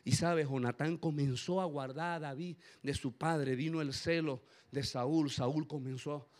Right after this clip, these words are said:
a perseguir a David. Y ocurrieron cosas feísimas. Mataron como ochenta pastores cristianos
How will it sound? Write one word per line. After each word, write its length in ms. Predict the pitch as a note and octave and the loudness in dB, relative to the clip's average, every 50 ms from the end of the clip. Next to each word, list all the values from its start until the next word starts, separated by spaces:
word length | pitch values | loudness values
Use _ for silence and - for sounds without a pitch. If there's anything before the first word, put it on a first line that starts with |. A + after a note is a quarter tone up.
| - - - | -20 -18 -18
a 80 | C#3+ | -14
perseguir 760 | - - D3+ C#3 C3 - - B2 A#2+ C3 D#3 D#3 D3 C3 B2 - _ - - - | -8 -8 -6 -6 -6 -8 -6 -6 -4 -4 -2 -2 -2 -2 -4 -8 _ -20 -16 -8
a 100 | - D3+ D#3 | -6 -4 -2
David. 340 | C#3 C3 C#3 D3+ D#3+ D#3+ D#3+ | 0 0 0 0 -2 -2 0
Y 40 | D#3+ | -2
ocurrieron 540 | D#3 D#3 D#3+ C#3 B2+ C3+ D#3+ E3 D#3+ D3+ C#3 | -2 0 0 -4 -2 0 0 0 0 0 -2
cosas 380 | A#2+ D3+ E3+ D#3+ - E3+ C3+ | -4 -6 -6 -6 -6 -10 -10
feísimas. 720 | - - E3+ D#3 D3+ E3 F#3+ F#3 - - E3+ D3 C3+ C3 | -10 -10 -8 -8 -8 -8 -10 -10 -12 -10 -10 -8 -8 -8
Mataron 400 | B2+ C3 B2 - D3+ D#3 E3 E3 | -8 -10 -10 -8 -8 -8 -8 -8
como 220 | D#3 D#3+ D#3+ C#3+ C#3 | -8 -8 -8 -8 -8
ochenta 520 | C3+ - - E3+ E3 D#3+ D#3+ D3+ D#3 C#3+ | -10 -8 -6 -6 -4 -6 -6 -10 -12 -10
pastores 480 | - D3+ C3 B2 - E3 E3 E3 D#3 D3 | -10 -10 -12 -10 -10 -10 -10 -10 -10 -12
cristianos 520 | - C#3+ C3+ - D#3 D#3+ D#3+ D3+ C#3 B2 | -12 -14 -14 -8 -8 -8 -6 -6 -8 -10